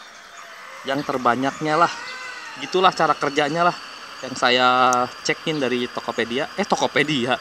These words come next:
Wikipedia. Oke. Kita di sini ngetes dulu.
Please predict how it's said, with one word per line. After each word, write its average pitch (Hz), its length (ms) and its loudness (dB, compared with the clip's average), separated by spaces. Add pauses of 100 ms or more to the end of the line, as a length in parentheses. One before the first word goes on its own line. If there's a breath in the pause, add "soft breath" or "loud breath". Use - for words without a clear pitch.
(420 loud breath)
Wikipedia. 143 720 2
Oke. - 480 0 (1400)
Kita 165 220 2
di 160 80 0
sini 165 320 -2
ngetes 139 320 -2
dulu. 143 320 2